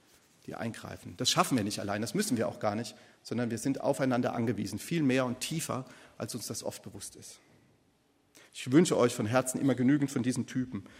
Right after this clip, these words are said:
Ich wünsche euch hier ein Herz, ein, von Herzen ein Klima der Ermutigung, in dem insbesondere junge Menschen, du hast es ja schon angesprochen, ihre Berufung entdecken können,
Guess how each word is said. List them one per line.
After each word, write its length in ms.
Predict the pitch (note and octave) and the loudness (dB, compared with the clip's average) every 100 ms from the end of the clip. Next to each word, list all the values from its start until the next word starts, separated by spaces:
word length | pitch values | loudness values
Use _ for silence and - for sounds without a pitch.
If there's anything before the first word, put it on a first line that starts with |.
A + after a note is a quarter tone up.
| - | -20
Ich 100 | - | 2
wünsche 180 | C#3 C#3+ | 4 4
euch 160 | B2+ - | 0 0
hier 120 | B2 | 2
ein 80 | A#2 | 2
Herz, 300 | B2 B2 - | 2 0 -4
ein, 260 | A#2 A#2 | -2 -2
von 140 | - A#2+ | -2 -2
Herzen 320 | C3 C3+ - | -2 -4 -6
ein 100 | B2 | -6
Klima 320 | - D3+ C3 | -4 -2 0
der 80 | A2+ | 0
Ermutigung, 580 | A2+ C#3 C3 - F#2+ F#2 - - - | 0 0 -2 -6 -10 -12 -16 -10 2
in 60 | |
dem 120 | B2 C3+ | 6 6
insbesondere 480 | D#3 C3+ C#3 C3+ | 4 6 8 8
junge 220 | C3 F3 D3 | 8 10 10
Menschen, 320 | C#3+ C#3 A2+ | 10 6 2
du 80 | A#2+ | 0
hast 140 | - | 0
es 100 | B2+ | -2
ja 60 | A#2+ | -2
schon 140 | G#2+ | 0
angesprochen, 560 | D3 C#3 - A2 A2 G#2+ | 0 0 -2 -4 -2 0
ihre 160 | C3 B2 | 2 4
Berufung 420 | A#2+ F#3+ - C#3 | 8 8 8 4
entdecken 400 | B2 D#3 - A2 | 4 4 2 -4
können, 280 | - - | -4 -4